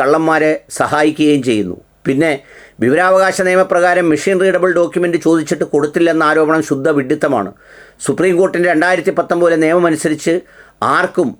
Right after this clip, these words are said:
രാഷ്ട്രീയ പാർട്ടികൾക്കോ വ്യക്തികൾക്കോ അത് കൊടുക്കാൻ അവകാശമില്ല. സി സി ടി വി ദൃശ്യങ്ങൾ തിരഞ്ഞെടുപ്പ് കഴിഞ്ഞ് നാൽപത്തഞ്ച് ദിവസത്തിനുള്ളിൽ ചോദിച്ചാലേ കൊടുക്കേണ്ട കാര്യമുള്ളൂ എന്നാണ് നിയമം.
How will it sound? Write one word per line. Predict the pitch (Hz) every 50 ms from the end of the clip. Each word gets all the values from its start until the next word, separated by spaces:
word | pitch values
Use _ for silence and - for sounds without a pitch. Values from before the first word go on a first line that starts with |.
| 107
രാഷ്ട്രീയ | 127 143 147 - - 175 175
പാർട്ടികൾക്കോ | 160 - 170 156 139 151 156 165 160 135 165 160
വ്യക്തികൾക്കോ | 151 143 - - - 170 160 160 156 156 - 156
അത് | 143 139
കൊടുക്കാൻ | 147 - 127 120 123 - - 147 143 135
അവകാശമില്ല. | 113 120 135 156 160 147 - 160 123 98 87 92 - - _ _ _ _ - - - _ _ -
സി | - - 170 196
സി | 196 - 226 214 220
ടി | 214 208
വി | 202 202
ദൃശ്യങ്ങൾ | 180 156 - 196 190 190 190 190 190
തിരഞ്ഞെടുപ്പ് | 156 151 165 196 196 208 208 202 190
കഴിഞ്ഞ് | 180 180 180 180 170
നാൽപത്തഞ്ച് | 151 160 165 - 196 165 196 196 190
ദിവസത്തിനുള്ളിൽ | 180 175 170 - 180 170 165 165 165
ചോദിച്ചാലേ | - - 147 156 165 147 - 165 165 165
കൊടുക്കേണ്ട | 156 151 151 139 139 - 165 160 156
കാര്യമുള്ളൂ | 147 147 151 156 165 160 160 156 151 156
എന്നാണ് | 151 143 147 147 139 135 131 123
നിയമം. | 117 120 127 123 -